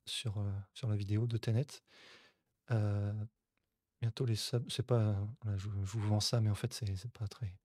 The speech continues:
juste une petite histoire. Euh, dans le cadre de la thématique de la chaîne, allez-vous aborder l'énergie ? Oui, alors je pense faire une série complète. Alors oui, donc, je me suis un peu perdu là, à droite à gauche. Donc j'ai fait une première,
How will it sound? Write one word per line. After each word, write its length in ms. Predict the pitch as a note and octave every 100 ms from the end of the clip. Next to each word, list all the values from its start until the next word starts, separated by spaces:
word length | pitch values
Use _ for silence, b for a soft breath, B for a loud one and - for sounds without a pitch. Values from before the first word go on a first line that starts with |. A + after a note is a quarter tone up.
| b b b b b _ _ _ A#2
juste 140 | -
une 80 | A2
petite 240 | - A#2
histoire. 400 | - - A#2+ - -
Euh, 160 | B2 A#2
dans 160 | A2+ B2
le 80 |
cadre 300 | B2+ - C#3+
de 60 | B2+
la 80 | A#2
thématique 380 | D#3 C3 B2+ C3
de 80 |
la 60 | A2+
chaîne, 260 | - C#3+ D3+
allez-vous 340 | B2 B2 C3+
aborder 340 | B2 A#2 C#3+
l'énergie ? 480 | C3+ B2+ C3 A#2+ A#2
Oui, 220 | F#3 E3 -
alors 200 | B2+ A#2
je 120 | G#2+
pense 280 | A2 D3+ -
faire 240 | - C#3
une 80 | A#2+
série 400 | - - C3+ C#3+
complète. 500 | - A#2+ - A#2+ - B B B
Alors 180 | - A2
oui, 200 | A2+ A2 -
donc, 160 | G2+ - _ _ _ _ b b b b _
je 0 |
me 60 | -
suis 120 | A#2
un 40 |
peu 120 | - A#2+
perdu 320 | A2+ G#2 A2+
là, 120 | G#2
à 20 |
droite 240 | G2+ A2+ A2+
à 60 |
gauche. 300 | G#2 D#3+ - _ -
Donc 120 | A2
j'ai 100 | C3
fait 160 | -
une 100 | D3
première, 540 | C3 - C#3+ C#3 C3+